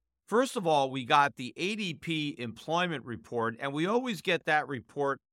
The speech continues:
on the Wednesday of a week where we get the official government non-farm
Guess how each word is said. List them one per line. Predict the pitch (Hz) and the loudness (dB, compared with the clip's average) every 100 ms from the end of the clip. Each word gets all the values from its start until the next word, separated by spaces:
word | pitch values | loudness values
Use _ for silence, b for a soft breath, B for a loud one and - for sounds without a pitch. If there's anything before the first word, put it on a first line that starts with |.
| _ _ | _ _
on | 135 143 | -2 -2
the | 135 | -2
Wednesday | 127 139 170 208 156 135 131 123 120 _ _ - | -2 2 2 2 -2 0 2 2 -2 _ _ -4
of | 139 | -2
a | 135 | -2
week | 127 131 160 135 | -4 -4 -4 -6
where | 120 123 | -12 -10
we | 131 113 | -8 -4
get | 135 127 - | -2 -2 -4
the | 123 | -8
official | 113 - 208 - 180 143 123 | -4 2 2 2 0 -2 -2
government | 98 151 165 175 135 120 | 0 2 2 0 -4 -2
non-farm | 127 143 135 - 131 123 | 2 2 0 0 2 2